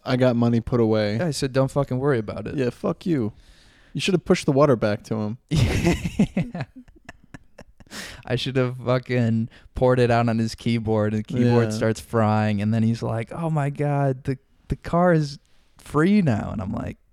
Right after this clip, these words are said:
Speaker 2: "That's what I
Speaker 1: Yes.
Speaker 2: thought."
Speaker 1: I'm very interested in that, though. I wanna, I wanna hear what other salesmen do,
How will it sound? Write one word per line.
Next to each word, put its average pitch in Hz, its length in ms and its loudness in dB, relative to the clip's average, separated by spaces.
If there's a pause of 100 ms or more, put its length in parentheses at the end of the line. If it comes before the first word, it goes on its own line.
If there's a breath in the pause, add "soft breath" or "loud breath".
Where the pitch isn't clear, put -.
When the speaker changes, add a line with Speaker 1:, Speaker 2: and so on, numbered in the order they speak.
(200)
Speaker 2:
"That's 123 180 0
what 104 140 2
I - 20 -2
Speaker 1:
Yes. 98 140 -4
Speaker 2:
thought." 113 320 -2 (440 soft breath)
Speaker 1:
I'm 160 120 0
very 208 240 4
interested 156 460 -4
in 117 100 -2
that, 113 220 -4
though. 113 120 0
I 113 80 0
wanna, 143 260 0
I 113 100 -6
wanna 151 240 -2
hear 139 240 -2
what 120 180 -2
other 117 220 -4
salesmen 113 640 -6
do, 104 300 -6